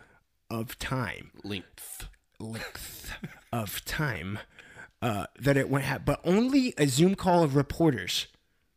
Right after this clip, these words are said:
Speaker 1: see news as it's happening, and they get the facts, dude.
Speaker 2: Well, how
Speaker 1: Rough-,
Speaker 2: did, how
Speaker 1: roughly
Speaker 2: did
Speaker 1: ten minutes.
Speaker 2: so many que-, how did they not turn the fucking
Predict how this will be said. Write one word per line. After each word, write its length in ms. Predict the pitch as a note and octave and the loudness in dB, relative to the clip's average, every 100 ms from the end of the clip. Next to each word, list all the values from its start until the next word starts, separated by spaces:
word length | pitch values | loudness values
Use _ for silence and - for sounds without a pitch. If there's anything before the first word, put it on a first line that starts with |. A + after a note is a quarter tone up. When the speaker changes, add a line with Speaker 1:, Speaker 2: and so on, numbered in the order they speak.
| _ _ _ - | _ _ _ -4
Speaker 1:
see 320 | - - G#3+ | 4 6 8
news 400 | A#3 F#3 G3 F#3 | 8 8 6 2
as 260 | - D#3+ F3+ | 4 4 4
it's 140 | G3+ | 2
happening, 440 | D3 C3 B2 B2 - _ _ _ _ _ | 0 0 0 -2 -4 _ _ _ _ _
and 120 | C3 B2+ | -2 2
they 80 | |
get 140 | B2+ D3+ | 4 4
the 60 | F3 | 4
facts, 400 | A3+ A#3+ - - | 4 2 -2 -2
dude. 240 | A#2+ D3+ - _ _ _ _ _ _ _ - | -2 -2 -6 _ _ _ _ _ _ _ -8
Speaker 2:
Well, 140 | D3 | -2
how 160 | A#2+ C#3+ | 4 6
Speaker 1:
Rough-, 80 | D4+ | 6
Speaker 2:
did, 80 | A3+ - C3 | 2 -2 4
how 120 | D3+ | 4
Speaker 1:
roughly 240 | C4+ A3+ | 4 2
Speaker 2:
did 80 | A3+ | 4
Speaker 1:
ten 180 | A#3+ A#3 | 4 4
minutes. 480 | D3 E3 - - - | 2 0 -4 -6 -2
Speaker 2:
so 280 | - A#3 C4 | 2 2 2
many 140 | B3+ | -2
que-, 180 | - - | -4 -8
how 180 | C3+ G3 | -4 -4
did 100 | B3 | -2
they 80 | A#3+ | -2
not 180 | G3+ - | -2 -2
turn 500 | - E3 F3+ E3+ D#3+ _ _ _ _ _ | -4 -4 -4 -4 -8 _ _ _ _ _
the 160 | C3 C#3+ | -10 -8
fucking 440 | - - - C#3 | -10 -18 -14 -14